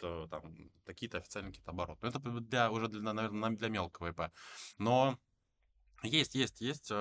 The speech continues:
обычные, э, площадки, это просто стоит погуглить. Просто, возможно, мы уже тоже такие не ищем, поэтому мне тут сложно сказать. Но я точно пом-, помню, что история с, э, интернет-магазином «Твое», это был запрос, э,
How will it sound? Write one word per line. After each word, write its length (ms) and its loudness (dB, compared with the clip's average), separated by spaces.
обычные, 680 -2
э, 220 -6
площадки, 720 -4
это 100 -10
просто 180 -4
стоит 140 -4
погуглить. 560 -8
Просто, 200 -2
возможно, 280 0
мы 140 4
уже 160 0
тоже 220 -8
такие 240 -6
не 160 -2
ищем, 240 -4
поэтому 240 -2
мне 100 -6
тут 120 -12
сложно 300 -4
сказать. 300 -10
Но 60 -2
я 140 4
точно 400 0
пом-, 160 -6
помню, 280 2
что 300 -4
история 600 0
с, 200 -2
э, 340 0
интернет-магазином 600 -2
«Твое», 480 0
это 220 0
был 200 0
запрос, 480 2
э, 220 0